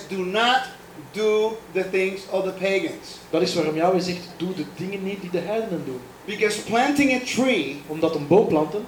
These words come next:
Speaker 1: has to do with covenant with him.
Speaker 2: te maken heeft met het verbond sluiten met hem.
Speaker 1: We're not trying to take your Christmas away, people.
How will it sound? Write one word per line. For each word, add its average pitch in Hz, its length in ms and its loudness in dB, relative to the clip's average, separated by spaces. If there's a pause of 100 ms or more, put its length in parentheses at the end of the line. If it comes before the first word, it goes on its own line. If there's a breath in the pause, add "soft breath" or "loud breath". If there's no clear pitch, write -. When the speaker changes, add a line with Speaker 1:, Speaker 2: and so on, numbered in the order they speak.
Speaker 1:
has 202 340 0
to 240 120 -4
do 208 220 -2
with 196 200 0 (120)
covenant 247 360 6
with 196 140 -2 (100)
him. 196 300 0
Speaker 2:
te 160 80 -10
maken 175 300 0
heeft 190 160 -4
met 165 120 0
het - 380 -12
verbond 143 380 0
sluiten 175 360 -2
met 165 140 -2
hem. 214 220 -2 (260)
Speaker 1:
We're 254 220 0
not 302 100 2
trying 254 200 0
to 233 80 0
take 220 160 2
your 202 160 -4
Christmas 208 400 2
away, 220 260 4
people. 226 400 2